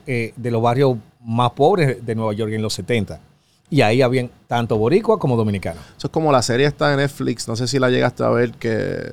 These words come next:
Speaker 1: Mm, ¿cómo era que se llamaba?
Speaker 2: que
Speaker 1: Eh,
Speaker 2: sale Grandmaster Flash.
Speaker 1: Sí.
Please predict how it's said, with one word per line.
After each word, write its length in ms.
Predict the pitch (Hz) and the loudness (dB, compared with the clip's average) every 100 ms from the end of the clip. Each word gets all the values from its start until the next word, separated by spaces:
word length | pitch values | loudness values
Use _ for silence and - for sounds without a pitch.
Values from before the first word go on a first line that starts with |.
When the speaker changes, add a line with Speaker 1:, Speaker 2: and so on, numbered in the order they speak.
| - | -4
Speaker 1:
Mm, 300 | 120 117 113 | 0 0 0
¿cómo 180 | - 113 | -2 -4
era 100 | 123 | -4
que 80 | 120 | -6
se 140 | - | -6
llamaba? 540 | 123 123 127 127 127 127 | -4 -2 -2 2 2 2
Speaker 2:
que 260 | 123 120 | 0 0
Speaker 1:
Eh, 40 | 117 | 2
Speaker 2:
sale 220 | 110 123 | 4 4
Grandmaster 520 | 131 131 131 131 123 | 4 2 0 0 -6
Flash. 420 | - 127 120 - | 0 0 0 -4
Speaker 1:
Sí. 260 | - 120 | -2 -2